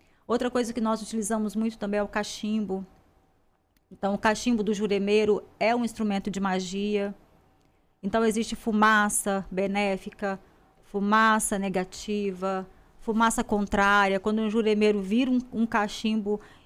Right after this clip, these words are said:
e sopra a fumaça contrária ali, segura, porque ele tá mandando alguma coisa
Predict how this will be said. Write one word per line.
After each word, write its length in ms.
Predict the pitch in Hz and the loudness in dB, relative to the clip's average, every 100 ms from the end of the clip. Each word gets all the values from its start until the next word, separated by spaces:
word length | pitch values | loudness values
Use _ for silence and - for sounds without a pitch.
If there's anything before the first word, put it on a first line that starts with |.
| 208 | -10
e 60 | |
sopra 520 | 208 - 233 247 220 | -8 -2 -2 0 -4
a 20 | 220 | -6
fumaça 440 | 226 208 196 214 | -4 -4 -4 -6
contrária 880 | - 196 196 202 196 202 202 196 185 | -6 -6 -2 0 2 2 2 0 -2
ali, 320 | 190 202 214 | -2 -2 -2
segura, 600 | 214 196 185 202 226 208 | -4 -8 -6 -2 0 -2
porque 280 | 208 - 220 | -4 -8 0
ele 400 | 202 202 202 190 | 4 4 2 0
tá 200 | - 208 | -2 0
mandando 840 | 214 220 202 190 208 208 214 208 190 | 0 0 0 0 -2 0 2 2 2
alguma 420 | 190 185 208 214 | 0 0 0 -2
coisa 600 | - 214 202 202 202 208 | -2 0 2 2 2 -2